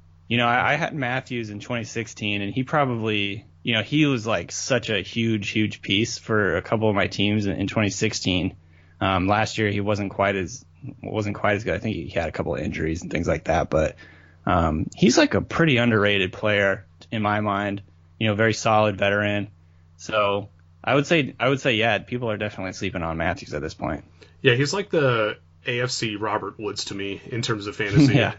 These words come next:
Speaker 2: And, I mean,
Speaker 1: Well,
Speaker 2: it's,
Speaker 1: that's a
Speaker 2: it's
Speaker 1: good a-, that's a good comparison, too, because, I mean, does he play the Woods role in, you know, what the Rams' offense was last year?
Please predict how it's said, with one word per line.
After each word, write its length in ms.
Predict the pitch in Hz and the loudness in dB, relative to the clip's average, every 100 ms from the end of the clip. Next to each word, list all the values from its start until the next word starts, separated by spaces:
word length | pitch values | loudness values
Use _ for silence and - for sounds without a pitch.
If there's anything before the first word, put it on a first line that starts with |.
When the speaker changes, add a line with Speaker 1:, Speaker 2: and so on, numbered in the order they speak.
| - | -8
Speaker 2:
And, 480 | 131 120 113 110 - - 123 | -4 -2 -2 -4 -10 -12 -4
I 40 | |
mean, 120 | 120 | 2
Speaker 1:
Well, 120 | 117 135 | 4 4
Speaker 2:
it's, 100 | 147 | 4
Speaker 1:
that's 20 | |
a 40 | |
Speaker 2:
it's 80 | 135 | 4
Speaker 1:
good 120 | 139 | 4
a-, 180 | 131 135 | 4 2
that's 160 | 127 135 | 0 0
a 60 | 123 | 0
good 180 | 127 | -2
comparison, 440 | - 104 170 - 101 | -2 0 0 0 -6
too, 180 | 147 120 | -4 -4
because, 440 | 98 107 101 104 | -4 -6 -6 -6
I 80 | 101 | -6
mean, 220 | 101 92 | -4 -4
does 160 | 98 107 | -4 -4
he 80 | 107 | -2
play 220 | - 107 | 2 2
the 120 | 92 | 2
Woods 240 | 95 90 | 2 0
role 440 | 78 107 127 87 92 | 2 4 6 4 2
in, 400 | 82 92 90 - | 0 0 0 2
you 100 | 98 | 2
know, 100 | 95 | 4
what 160 | 87 90 | 4 2
the 80 | 85 | 2
Rams' 380 | 87 92 92 - 90 | 4 4 2 -4 -2
offense 360 | 95 95 - - | 2 2 0 -6
was 120 | 78 | -4
last 300 | 78 107 - - | 0 0 -2 -10
year? 160 | - | -18